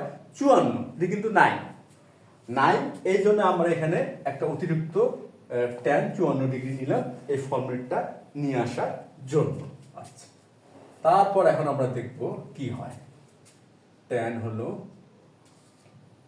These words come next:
ছয় ডিগ্রি into ট্যান ষাট ডিগ্রি প্লাস ছয় ডিগ্রি into,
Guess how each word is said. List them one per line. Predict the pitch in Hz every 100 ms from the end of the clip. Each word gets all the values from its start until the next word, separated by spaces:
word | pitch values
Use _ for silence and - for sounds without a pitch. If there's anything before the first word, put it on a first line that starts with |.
| _ -
ছয় | - 139 127
ডিগ্রি | 127 110 123 190 - 127
into | 120 110 120 190 208 - - - - _ - - _ _ _ - _ -
ট্যান | 127 117 - - - - - - _ _ _ _ - - -
ষাট | 143 139 135
ডিগ্রি | 127 127 135 - - -
প্লাস | 113 107 110 - - - -
ছয় | - 139 -
ডিগ্রি | 131 127 156 233 - - - - - - -
into, | 147 127 139